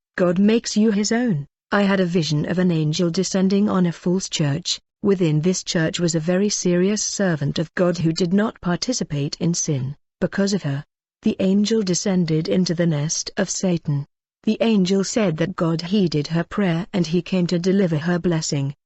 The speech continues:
Today she does not congregate anymore in this church, for the Holy Spirit has taken her from that place and has revealed that her place is not there. He said, "Get out of where you teach the lie before you confuse your mind."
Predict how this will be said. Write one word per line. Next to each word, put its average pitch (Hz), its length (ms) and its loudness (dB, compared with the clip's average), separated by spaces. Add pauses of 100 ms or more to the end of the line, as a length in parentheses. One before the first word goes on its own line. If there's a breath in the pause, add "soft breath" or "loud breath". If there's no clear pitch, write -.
(120)
Today 170 300 0
she 208 200 -2
does 202 200 0
not 190 280 0
congregate 151 800 0
anymore 180 420 2
in 208 140 0
this 196 220 0
church, - 520 -4 (240)
for 202 100 -2
the 180 100 2
Holy 170 340 0
Spirit - 420 -2
has 180 160 -2
taken 185 440 -2
her 165 140 0
from 175 200 -2
that 170 260 -2
place 143 320 -2
and 175 160 0
has 180 140 0
revealed 180 540 0
that 170 120 -2
her 160 180 0
place 143 480 -4
is 175 160 0
not 165 220 0
there. 156 380 -2 (200)
He 170 140 -2
said, 147 420 -4 (240)
"Get 208 280 2
out 165 260 0
of 160 80 0
where 170 240 2
you 185 140 0
teach - 400 -4
the 190 80 0
lie 160 240 0
before 170 340 0
you 180 140 4
confuse 190 680 0
your 170 160 2
mind." 151 460 -2